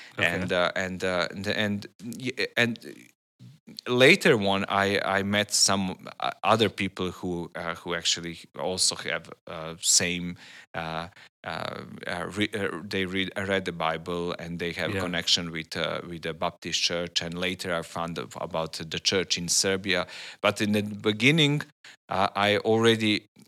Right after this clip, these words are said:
Speaker 2: start sharing the message of the Bibles to my friends, to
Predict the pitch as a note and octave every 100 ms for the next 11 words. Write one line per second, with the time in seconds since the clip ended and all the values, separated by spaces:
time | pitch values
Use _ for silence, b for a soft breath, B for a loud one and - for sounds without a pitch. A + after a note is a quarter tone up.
0 | - F2+ - A#2 G#2 - - G2 G2+ G2+
1 | G2 F#2 F#2+ G2+ F#2+ F2+ F2 E2 F2+ F#2
2 | F#2 - F2+ E2+ F2 F2 - F#2+ F2+ G2
3 | F#2+ - E2+ E2+